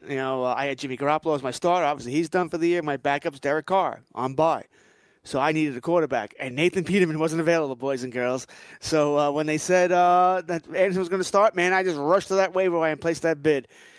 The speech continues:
And I, uh, I was able to, I won him. Very thankful for that. I'm thankful, you know, for any kind of points I can get there. So, uh, <laughs> yeah, in that kind of league, I'm starting Derek Anderson.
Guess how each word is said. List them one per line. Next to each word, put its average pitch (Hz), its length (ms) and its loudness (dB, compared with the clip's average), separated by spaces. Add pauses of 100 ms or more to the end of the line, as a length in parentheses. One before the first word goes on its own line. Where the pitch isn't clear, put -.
(140)
And 135 200 -2
I, 135 240 0
uh, 131 400 -2
I 135 160 -6
was 131 180 -10
able 135 240 -4
to, - 60 -8
I 131 100 -4
won 127 200 -8
him. 104 260 -14
Very 120 160 -6
thankful 123 340 -10
for - 120 -16
that. - 160 -18 (520)
I'm - 60 -20
thankful, - 440 -4 (360)
you 131 100 -8
know, 120 80 -6
for 127 80 -8
any 139 160 -4
kind 127 140 -8
of - 40 -16
points 120 260 -10
I 92 60 -10
can 95 100 -16
get - 180 -8
there. 90 200 -12 (360)
So, 170 380 0
uh, 160 280 2 (180)
<laughs> 175 160 -2
yeah, 160 260 -2 (120)
in 143 200 -4
that 156 140 -2
kind 156 140 -4
of 139 60 -2
league, 139 120 -2
I'm 127 100 -8
starting 123 280 -8
Derek 117 260 -8
Anderson. - 340 -14